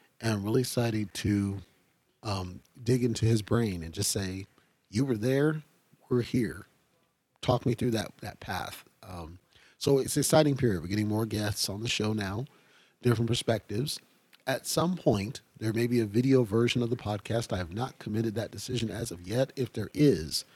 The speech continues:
the video would be for my guest because they are the star, not me. So if I decide to do it, which I haven't decided, that would be coming sometime in the new year. And then it would be a supplement to the audio. So you'd still hear it through the audio side, but then you'd have the opportunity to do the video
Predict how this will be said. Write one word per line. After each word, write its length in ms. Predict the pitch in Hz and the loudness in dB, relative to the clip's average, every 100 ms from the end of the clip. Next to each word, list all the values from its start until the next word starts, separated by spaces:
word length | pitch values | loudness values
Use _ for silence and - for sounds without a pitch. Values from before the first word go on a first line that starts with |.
| - _ _ | -20 _ _
the 100 | 107 | 0
video 280 | 123 127 123 | 4 4 4
would 200 | 107 95 | 0 -2
be 200 | 117 117 | -2 -2
for 220 | - 110 | -2 -4
my 180 | 98 92 | -2 -6
guest 400 | 82 113 139 - | -6 -6 -6 -8
because 300 | - 110 85 | -4 -4 -4
they 200 | 98 113 | -4 -4
are 160 | 104 90 | -6 -8
the 100 | 90 | -6
star, 560 | - 98 82 - - - _ _ | -6 -4 -6 -6 -14 -18 _ _
not 280 | 101 95 113 | -8 -6 -6
me. 280 | 92 - _ _ _ _ - | -12 -14 _ _ _ _ -4
So 420 | - 120 107 98 _ | 0 0 0 -4 _
if 220 | 147 143 | 2 2
I 80 | 139 | 2
decide 300 | 127 135 131 | 0 0 0
to 40 | 107 | 0
do 220 | 110 120 | 0 0
it, 80 | 110 | -2
which 160 | - | -4
I 60 | 90 | -4
haven't 220 | 95 113 | -4 -6
decided, 560 | - - 95 90 120 139 - | -6 -4 -4 -6 -10 -12 -8
that 180 | 104 123 | -8 -6
would 140 | 104 - - | -10 -12 -14
be 140 | 98 | -12
coming 520 | 98 - 120 113 110 113 | -12 -6 -2 0 0 -2
sometime 420 | 127 123 131 127 | -4 -2 0 2
in 60 | |
the 60 | 123 | 2
new 180 | 110 127 | 4 4
year. 420 | 131 95 101 135 - _ _ - _ _ | 2 -2 0 -2 -4 _ _ -20 _ _
And 160 | 120 123 | 0 2
then 80 | |
it 80 | 123 | 2
would 120 | 113 | 0
be 140 | 113 117 | 0 0
a 60 | |
supplement 520 | - - 143 135 123 110 | 2 2 4 4 2 2
to 40 | |
the 80 | 95 | -2
audio. 340 | 104 104 - | -2 -4 -6
So 120 | - | -6
you'd 140 | 95 - | -4 -4
still 260 | - 143 | 2 4
hear 140 | 127 127 | 6 4
it 80 | 113 | 2
through 120 | 110 | -4
the 100 | 98 | -2
audio 280 | - 113 117 | -2 0 0
side, 380 | - 127 123 117 | 0 2 2 0
but 120 | 110 | -4
then 120 | 104 | -2
you'd 140 | 107 | 0
have 100 | 101 | -2
the 80 | 98 | -4
opportunity 440 | 101 - - 104 101 | -6 -6 -6 -2 -2
to 40 | |
do 120 | 101 | -4
the 100 | 92 | -6
video 440 | 82 120 123 123 | -4 0 4 2